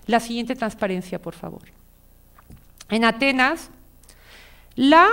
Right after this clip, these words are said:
posición dignificada de las antiguas civilizaciones de Egipto, de Sumeria, de Babilonia va a cambiar.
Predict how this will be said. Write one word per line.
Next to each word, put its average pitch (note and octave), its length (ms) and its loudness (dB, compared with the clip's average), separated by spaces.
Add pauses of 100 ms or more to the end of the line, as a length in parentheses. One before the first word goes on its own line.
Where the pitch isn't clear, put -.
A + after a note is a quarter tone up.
(100)
posición C#4+ 540 2
dignificada B3 1080 0 (580)
de A#3 180 2
las D4+ 320 2
antiguas A#3 520 -4
civilizaciones G#3+ 840 -6
de F#3+ 80 -4
Egipto, G#3 500 -8
de F#3+ 100 -6
Sumeria, G3 500 -4
de G3 120 -6
Babilonia G3 540 -4
va F3+ 100 -4
a F3 100 -6
cambiar. E3 420 -8